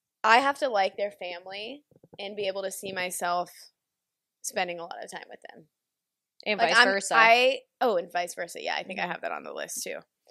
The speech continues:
Speaker 2: That's
Speaker 1: Oh, yeah.
Speaker 2: on mine too.
Speaker 1: Wants to have a relationship with my family. I spend so much time with my family. I live with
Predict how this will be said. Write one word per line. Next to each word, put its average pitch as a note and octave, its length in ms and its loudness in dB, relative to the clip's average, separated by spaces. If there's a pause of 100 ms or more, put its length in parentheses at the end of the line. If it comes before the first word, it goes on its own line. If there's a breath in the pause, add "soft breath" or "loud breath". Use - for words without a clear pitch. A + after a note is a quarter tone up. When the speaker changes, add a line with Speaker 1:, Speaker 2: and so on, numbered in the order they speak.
(120)
Speaker 2:
That's F#3 100 2
Speaker 1:
Oh, - 20 4
yeah. A#3+ 160 8
Speaker 2:
on F3 80 0
mine E3+ 300 -8
too. D#3+ 220 -8
Speaker 1:
Wants A#3 460 4
to B3+ 80 2
have A#3 160 0
a G#3+ 60 -4
relationship G3+ 540 -6
with F#3 140 -6
my F#3 160 -6
family. F#3 460 -4
I F#3 180 4
spend A#3 280 -4
so A3 120 0
much G#3+ 200 -2
time G#3 120 0
with G3+ 120 -6
my F#3+ 160 -4
family. F#3+ 440 -4
I G3 140 -2
live F#3+ 360 -2
with A3 140 -4